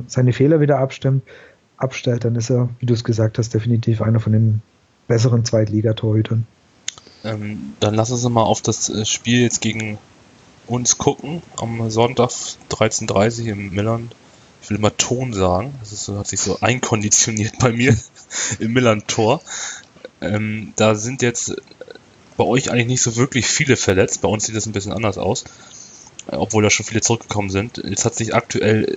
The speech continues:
Speaker 2: Werner verletzt, der hat da irgendwie Muskelbündelriss, habe ich gelesen. Das
Speaker 1: Ja.
Speaker 2: ist relativ bitter, oder?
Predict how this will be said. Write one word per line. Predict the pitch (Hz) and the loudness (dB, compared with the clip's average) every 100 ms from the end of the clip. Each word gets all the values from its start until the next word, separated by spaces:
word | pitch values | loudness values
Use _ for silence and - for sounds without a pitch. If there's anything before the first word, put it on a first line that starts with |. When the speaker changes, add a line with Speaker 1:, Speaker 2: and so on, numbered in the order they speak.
| - | -6
Speaker 2:
Werner | 101 107 110 147 | -8 0 2 2
verletzt, | 139 139 143 - - | 0 2 0 0 0
der | 107 | 0
hat | 110 | 2
da | 110 104 | 0 0
irgendwie | 104 110 107 | -2 -6 -6
Muskelbündelriss, | 107 107 117 120 113 147 139 139 - | -4 -2 -2 0 0 2 0 0 -2
habe | 131 | -4
ich | - | -8
gelesen. | 127 127 127 131 - - - _ | -6 -6 -6 -12 -16 -20 -20 _
Das | 139 | 4
Speaker 1:
Ja. | 135 | 4
Speaker 2:
ist | |
relativ | 127 120 127 - | 4 2 -2 -6
bitter, | 117 95 | -2 -2
oder? | 90 120 | -2 -6